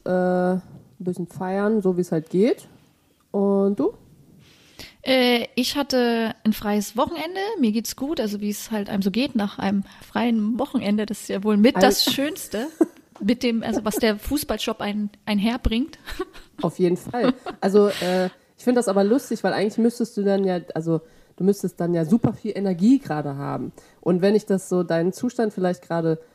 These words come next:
Speaker 1: beschreiben würde, dann wäre das vielleicht ein Zustand, den ich hatte vor, naja, letzte Mal oder davor die Sendung, ne?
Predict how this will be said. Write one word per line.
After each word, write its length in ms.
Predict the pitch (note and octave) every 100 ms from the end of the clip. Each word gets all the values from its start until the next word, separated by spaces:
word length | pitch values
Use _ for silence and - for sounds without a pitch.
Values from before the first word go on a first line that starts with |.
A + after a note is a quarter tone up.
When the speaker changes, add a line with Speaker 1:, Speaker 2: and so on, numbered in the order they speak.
| -
Speaker 1:
beschreiben 420 | D#3+ - D4 G4
würde, 220 | G3+ F#3
dann 120 | F3
wäre 120 | F3+ G3
das 100 | -
vielleicht 220 | F#3+ F3+
ein 100 | E3+
Zustand, 340 | - G#3 G3
den 140 | G3 -
ich 260 | A3 -
hatte 280 | G3+ G3+ G3
vor, 520 | F#3+ - F#3 F3 E3+ - _ _ -
naja, 240 | D4+ D4
letzte 480 | G#3 B3+ - - B3+
Mal 400 | A#3 A#3 A#3 A#3
oder 160 | E3 E3
davor 500 | C3+ - C#4+ C#4 C4
die 140 | B3+
Sendung, 760 | A#3 A#3+ A#3 A#3 A3+ A3 A3 A3
ne? 200 | A3+